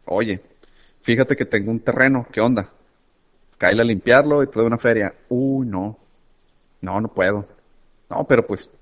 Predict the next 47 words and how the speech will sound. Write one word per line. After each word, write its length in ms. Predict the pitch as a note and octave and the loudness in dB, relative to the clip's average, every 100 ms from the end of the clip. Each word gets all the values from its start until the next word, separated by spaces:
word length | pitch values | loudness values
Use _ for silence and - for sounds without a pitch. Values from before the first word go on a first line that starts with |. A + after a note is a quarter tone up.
| _ | _
te 60 | - | -6
voy 80 | G2 | -2
a 40 | |
dar 80 | B2+ | 0
una 120 | E3+ | 2
feria". 300 | F#3 A3 B3 - - _ - | 2 2 0 -6 -20 _ -2
"No, 320 | D#3 F3 D#3+ | 2 2 2
no, 180 | C#3 D3 | 0 -2
pero 120 | C3+ | -4
es 80 | - | -2
que 100 | C#3 | -2
yo 80 | |
no 100 | C#3 | 0
le 80 | C#3 | 0
hago 140 | C3+ B2 | 0 0
a 60 | |
eso". 180 | A#2+ A#2+ _ _ _ _ _ _ _ _ _ | -2 -8 _ _ _ _ _ _ _ _ _
"Ah, 160 | - D3+ | -14 -12
¿cómo 220 | D#3+ E3 | -8 -6
que 100 | D3 | -2
no 80 | C#3 | 0
le 100 | D3+ | 2
hago 140 | D#3 | 2
a 40 | D3+ | 0
eso? 140 | - | -2
¿Cómo 200 | - D3+ | -6 -4
que 100 | D3 | -2
no 80 | B2+ | 0
le 80 | C#3+ | 0
haces 200 | D3+ C#3+ | -2 -2
a 80 | A#2 | -2
eso?". 220 | C#3 A#2+ - _ _ - | -2 -8 -12 _ _ -4
"No, 120 | C#3+ | -2
pues 140 | C#3 | -2
es 60 | A#2+ | -4
que 100 | - | -2
yo 80 | C3 | 0
me 140 | B2+ B2+ | 2 2
dedico 280 | A2 G#2+ | 0 -2
a 60 | A#2 | -4
pedir". 340 | G#2+ G#2+ - - _ _ _ _ _ _ _ _ _ _ _ _ _ _ _ _ _ _ _ | -2 -2 -6 -14 _ _ _ _ _ _ _ _ _ _ _ _ _ _ _ _ _ _ _
Dijera 420 | - - - G#2 A2 | -10 -6 0 2 2
la 220 | G2+ F2+ | 2 0
India 260 | F#2 G2 | -2 -2
Yuridia, 460 | G2+ G2 A#2 A#2+ G#2+ _ _ _ _ _ _ _ _ _ - | -2 -2 -4 -6 -10 _ _ _ _ _ _ _ _ _ -12
"Ande, 580 | F2 E2+ A2 A2 G2+ | -10 -6 -4 -4 -6
cabrón. 480 | - G#2 E2 G2 G2 | -8 -12 -12 -14 -20